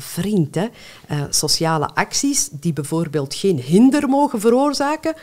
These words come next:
want zo denken sommige partijen, de vakbonden mogen er wel zijn, ze,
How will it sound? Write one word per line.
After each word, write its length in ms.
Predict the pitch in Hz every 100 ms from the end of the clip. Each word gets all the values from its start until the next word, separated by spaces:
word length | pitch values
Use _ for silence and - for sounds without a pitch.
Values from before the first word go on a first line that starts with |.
| - -
want 160 | 147
zo 220 | - 190
denken 380 | - 160 220 277
sommige 360 | - 277 269 262
partijen, 580 | 233 226 - 254 247 175 - - -
de 80 | -
vakbonden 500 | - - 165 180 175
mogen 300 | 175 170 151
er 160 | 156
wel 240 | 151 147 147
zijn, 420 | 180 214 269 202
ze, 240 | - 220